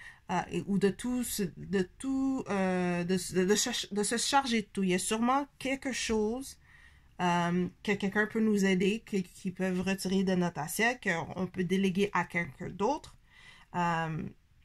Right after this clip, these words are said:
en f-, juste communiquer, très simplement.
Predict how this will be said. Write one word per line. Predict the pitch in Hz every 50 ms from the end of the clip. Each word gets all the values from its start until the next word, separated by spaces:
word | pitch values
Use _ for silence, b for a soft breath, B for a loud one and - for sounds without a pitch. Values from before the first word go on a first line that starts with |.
| _ _ _ _ _ _ _ _ _ _ _ _ _ _ _ _ _ _ _ _ - - - - -
en | 175 170
f-, | 170 - - - -
juste | 165 170 190 226 233 - - - - _
communiquer, | - 226 233 247 269 277 269 - 285 294 285 -
très | - - 247
simplement. | 247 - 247 240 233 220 214 214 214